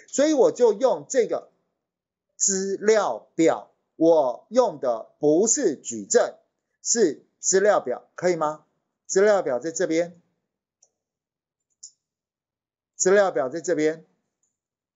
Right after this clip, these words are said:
点它，可以吗？然后接下来我先把它开到这么大。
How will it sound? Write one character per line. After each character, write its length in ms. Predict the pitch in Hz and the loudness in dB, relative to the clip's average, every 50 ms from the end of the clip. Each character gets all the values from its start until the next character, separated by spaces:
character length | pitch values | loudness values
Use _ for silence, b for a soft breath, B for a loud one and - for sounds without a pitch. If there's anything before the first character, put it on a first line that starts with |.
| _ _ - - | _ _ -10 -2
点 300 | - 190 170 139 123 117 | 0 2 2 2 0 -6
它， 400 | 123 147 160 160 165 170 170 _ _ _ _ _ _ _ _ _ _ _ _ _ _ _ _ _ _ _ _ _ _ _ _ _ _ _ _ _ _ _ _ _ _ _ _ _ _ _ _ _ _ _ _ _ _ _ _ | -8 -6 -6 -4 -6 -6 -10 _ _ _ _ _ _ _ _ _ _ _ _ _ _ _ _ _ _ _ _ _ _ _ _ _ _ _ _ _ _ _ _ _ _ _ _ _ _ _ _ _ _ _ _ _ _ _ _
可 120 | - 151 | -6 -6
以 60 | 147 131 | -4 -4
吗？ 240 | 123 123 120 127 131 _ _ _ _ _ _ _ _ _ _ _ _ _ _ _ _ _ _ _ _ _ _ _ _ _ - _ | -4 -6 -8 -10 -16 _ _ _ _ _ _ _ _ _ _ _ _ _ _ _ _ _ _ _ _ _ _ _ _ _ -10 _
然 120 | - 160 | -6 -6
后 200 | 175 220 233 185 | -2 -2 -2 -4
接 240 | - - - 202 202 | -4 -4 -6 -4 -4
下 160 | 190 240 220 | -2 -2 0
来 320 | 180 156 143 135 139 135 - | 0 0 -2 -2 -4 -8 -10
我 100 | _ 131 | _ -12
先 240 | 123 - 160 160 160 | -8 -6 -6 -6 -4
把 280 | 156 147 131 127 127 127 | -4 -2 -2 -2 -2 -4
它 40 | |
开 160 | - - 131 127 | -6 -8 -8 -4
到 200 | 143 135 120 113 | -2 -4 -4 -4
这 200 | - - - - | -6 -8 -8 -8
么 120 | 127 110 | -8 -6
大。 280 | - 131 117 104 - | -6 -8 -8 -8 -12